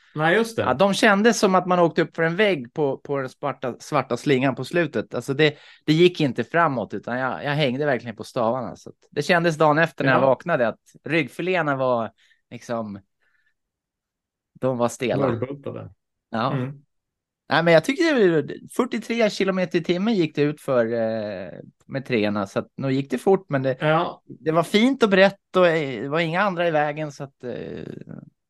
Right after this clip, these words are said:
Speaker 2: ja.
Speaker 1: Ja, nej, men man kanske får, eh, lura dit frun på någon sån här husvagns-, eh, helg eller något. De har ju något fint hotell där med spa och sånt där, som, där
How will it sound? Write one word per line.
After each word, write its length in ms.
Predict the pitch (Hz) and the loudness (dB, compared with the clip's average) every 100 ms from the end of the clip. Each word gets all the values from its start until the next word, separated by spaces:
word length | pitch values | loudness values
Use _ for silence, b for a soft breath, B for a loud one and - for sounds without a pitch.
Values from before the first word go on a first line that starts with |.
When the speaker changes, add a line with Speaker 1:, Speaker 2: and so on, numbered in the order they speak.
| _ _ _ _ _ _ _ - | _ _ _ _ _ _ _ -8
Speaker 2:
ja. 260 | 123 269 - _ _ | -8 -8 -14 _ _
Speaker 1:
Ja, 320 | 151 160 202 165 | -2 -2 -2 -4
nej, 120 | 160 | -2
men 200 | 170 170 | 0 0
man 160 | 165 160 | -2 0
kanske 240 | 165 156 | 0 -2
får, 520 | 143 160 151 143 131 131 | 2 2 4 4 2 0
eh, 120 | 131 143 143 | -8 -10 -6
lura 340 | 151 165 160 147 | 2 4 4 4
dit 400 | 170 196 - - | 0 -2 -6 0
frun 380 | 160 175 143 | 4 4 4
på 100 | 135 | -2
någon 300 | 139 139 127 | -2 -2 -4
sån 300 | 120 - 131 | -8 -10 -6
här 100 | 127 | -2
husvagns-, 680 | 123 135 117 131 120 - - | 0 -2 -2 -4 -4 -8 -6
eh, 360 | 139 120 123 110 | -4 -2 -2 0
helg 360 | 117 139 131 | 0 0 0
eller 200 | 127 127 | 0 -2
något. 320 | 123 127 - - | -2 -4 -8 -6
De 200 | 135 127 | -4 0
har 140 | 151 | 0
ju 60 | 147 | 0
något 140 | 139 | 0
fint 180 | 147 139 | 0 0
hotell 340 | 143 139 143 | 0 -2 -2
där 120 | 135 123 | -2 -2
med 120 | 117 | -4
spa 380 | - 139 147 127 | -2 0 2 0
och 100 | 113 | -2
sånt 180 | 113 - | -8 -10
där, 180 | 113 110 | -6 -6
som, 240 | 120 120 | -6 -6
där 100 | 123 | -6